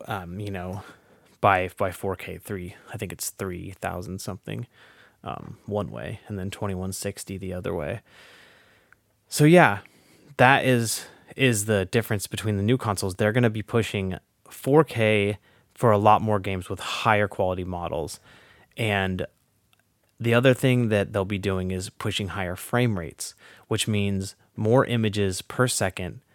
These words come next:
spit out to your screen, which means that your eye will have a harder time differentiating between one frame and another, making for just an overall smooth image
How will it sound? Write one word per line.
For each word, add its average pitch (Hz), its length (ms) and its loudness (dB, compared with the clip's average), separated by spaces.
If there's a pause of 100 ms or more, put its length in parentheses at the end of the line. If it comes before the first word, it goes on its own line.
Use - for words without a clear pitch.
(100)
spit - 280 -2
out 98 200 2
to - 140 -10
your 85 100 -6
screen, 78 480 -8 (340)
which - 220 -4
means 92 300 -2
that 98 100 -2
your 82 180 -4
eye 98 560 0
will 104 120 -2
have 98 260 0
a 95 40 -2
harder 107 360 2
time 98 460 -2 (420)
differentiating 92 880 -2
between 92 440 -6
one 101 200 0
frame 92 260 -2
and 90 100 -4
another, 98 380 0
making 92 380 -6
for 78 420 -6
just - 240 -8
an 82 160 -8
overall 95 400 0
smooth 92 480 -6
image 87 400 -8